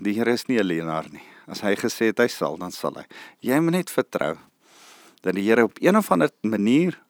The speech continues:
dalk nie op jou tydsberekening nie en dalk nie op jou manier nie, sal werk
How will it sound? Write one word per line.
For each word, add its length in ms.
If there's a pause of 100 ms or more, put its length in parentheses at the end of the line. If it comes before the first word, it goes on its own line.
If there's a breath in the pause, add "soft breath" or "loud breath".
(120)
dalk 260
nie 120
op 120
jou 140
tydsberekening 960
nie 140
en 120
dalk 260
nie 120
op 120
jou 120
manier 400
nie, 140 (540 soft breath)
sal 560
werk 560